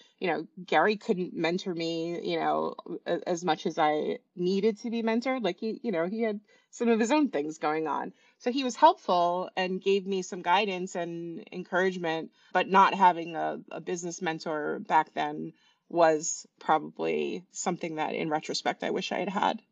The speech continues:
When you think about, like, your C-suite, you know, as a founding team, you need to have a C E O, a C M O, a C F O, a C T O. And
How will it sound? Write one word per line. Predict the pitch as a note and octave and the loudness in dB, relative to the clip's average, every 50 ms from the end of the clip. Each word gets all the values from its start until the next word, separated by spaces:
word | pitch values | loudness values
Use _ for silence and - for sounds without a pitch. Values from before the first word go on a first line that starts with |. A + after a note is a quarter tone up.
| _ - | _ -16
When | - F#3 G#3 A3 A3 A3 | -8 -6 -4 -4 -2 -4
you | A3 A3 G3 | -6 -6 -10
think | - - D4 C#4 C#4 - | -10 -8 -6 -6 -4 2
about, | B3 A#3 G#3+ E3+ E3 | 6 8 8 8 8
like, | G3 F3+ F3 - _ _ _ _ _ _ _ | 4 2 0 -2 _ _ _ _ _ _ _
your | - G3+ | -2 -2
C-suite, | G#3 - - - G#3 G#3+ G3+ - - - G3 F#3+ F3 D3+ - - - - _ _ _ | -2 -2 -4 -8 -6 -6 -6 -6 -6 -6 -4 -4 -4 -4 -6 -10 -14 -20 _ _ _
you | - G3 F#3 | -2 0 2
know, | F#3 F3 | 4 4
as | - F#3 F3+ - | 4 4 2 0
a | F#3+ | -4
founding | - - - F#3+ F#3 F#3+ F#3+ F3+ F3+ F3+ F3 | -2 4 8 8 8 8 6 2 -2 -4 -6
team, | - - - G#3+ G#3+ G3+ F#3+ F3 E3 D#3+ D#3+ E3+ E3 _ _ _ _ _ _ - | -8 -8 -6 -4 -4 -4 -4 -4 -4 -6 -8 -10 -12 _ _ _ _ _ _ -8
you | - G3 G#3 | -4 -2 0
need | G#3+ G#3+ G#3 - | 0 -2 -2 -4
to | A3 | -6
have | G#3 - G#3+ F#3 F3+ F3 E3+ E3+ E3+ E3 F3 F3 _ - | -2 2 4 6 6 6 6 6 4 2 -2 -12 _ -10
a | - | -10
C | F#3+ - - A3 G#3+ G3 - - | -10 -10 -8 -8 -8 -8 -6 -6
E | A#3+ C4 C4+ C#4 C4 | -6 -4 -2 0 0
O, | B3+ B3 A#3+ A#3+ A#3 A#3 A3+ A3+ A3 - | 0 0 0 2 4 4 4 4 4 2
a | - G3+ | 0 -4
C | - - - G#3+ G3+ G3 - | -6 -6 -6 -6 -6 -2 0
M | - G#3+ A3 A3 G#3 | 2 2 2 2 2
O, | G3+ G3+ G3 F#3+ G3 F#3+ F#3+ F#3+ G3 F#3 | 2 2 4 4 4 2 2 2 0 0
a | F#3 | -2
C | - - - F#3+ F#3 E3+ - - | -4 -6 -8 -8 -6 -6 0 2
F | G3+ G#3+ A3 - G3+ | 2 2 2 0 0
O, | F#3+ F#3+ F#3 F3+ F3+ F3+ F3 F3 F3 F3 _ - - - - - | 0 0 0 0 -2 -2 -2 -4 -6 -8 _ -20 -20 -16 -14 -12
a | - | -12
C | - - - - G3 F#3 | -12 -12 -10 -8 -8 -8
T | - - - - A#3 A#3 G#3+ | -10 -10 -6 -2 2 4 4
O. | G3+ F#3+ F#3 F#3 F3+ F3+ F#3 F3+ F#3 F#3+ - _ _ _ | 4 6 4 4 2 2 0 -2 -4 -6 -12 _ _ _
And | - F#3 F#3 F3+ F3+ F3+ F3+ F3+ F3 F3+ F3+ F3+ F3 E3 | 4 6 6 6 4 2 0 -2 -2 -4 -4 -6 -6 -4